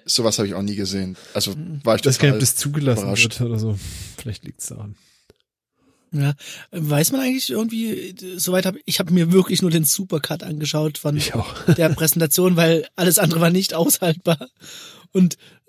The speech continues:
Speaker 2: ähm, da kam jetzt nicht so raus, läuft der mit Strom? Weil der hat ein riesiges Solarpanel obendrauf auch noch.
Speaker 3: Nee, das ist optional. D-,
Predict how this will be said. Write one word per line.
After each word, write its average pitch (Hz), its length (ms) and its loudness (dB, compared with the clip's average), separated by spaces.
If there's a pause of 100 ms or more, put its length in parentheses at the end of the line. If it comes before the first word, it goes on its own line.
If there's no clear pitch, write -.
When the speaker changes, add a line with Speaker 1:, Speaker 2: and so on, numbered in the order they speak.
(320)
Speaker 2:
ähm, 160 380 -6
da 165 120 -2
kam 220 200 -2
jetzt 233 120 -4
nicht 240 140 -2
so 240 80 -2
raus, 196 400 0 (100)
läuft 175 320 2
der 175 80 4
mit 156 140 2
Strom? 165 580 0 (560)
Weil 160 140 0
der 160 80 4
hat 156 80 0
ein 151 80 2
riesiges 196 400 0
Solarpanel 160 560 -2
obendrauf 156 560 -4
auch 156 180 -8
noch. 185 240 -4 (320)
Speaker 3:
Nee, 101 380 2
das 104 120 4
ist 110 160 2
optional. 101 760 0
D-, 107 180 -4